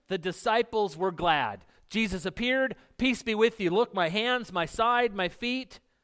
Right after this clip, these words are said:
Then the disciples were glad. Uncertainty gave way to certainty. Christ is risen. Anxiety gave way to gladness. Christ,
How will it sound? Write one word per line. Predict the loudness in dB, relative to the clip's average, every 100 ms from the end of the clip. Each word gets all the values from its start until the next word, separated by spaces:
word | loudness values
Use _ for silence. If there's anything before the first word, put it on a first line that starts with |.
| _ _ _ _ -20
Then | 0 6 6 4 0
the | 0
disciples | 0 -2 2 2 0 -4 -4 -8 -20 -20 _ -8
were | -6
glad. | -2 2 4 2 -2 -12 -20 _ _ _ _ _ _ _ _ _ _ _ _ _
Uncertainty | -2 -2 0 2 2 0 -6 -2 -2 -4 -10 _ -4
gave | 2 2 2
way | 0
to | 0
certainty. | -2 0 -2 -2 -10 -10
Christ | -2 2 2 2 -4
is | -4
risen. | 0 0 -2 -6 -10 -20 -20 -20 -20 _ _ _ _ _ _ _ _
Anxiety | 0 0 2 4 4 4 2 0
gave | 4 4
way | 6 2
to | 4
gladness. | 4 4 2 -2 -6 -10 -20 -10
Christ, | 4 6 6 2 -8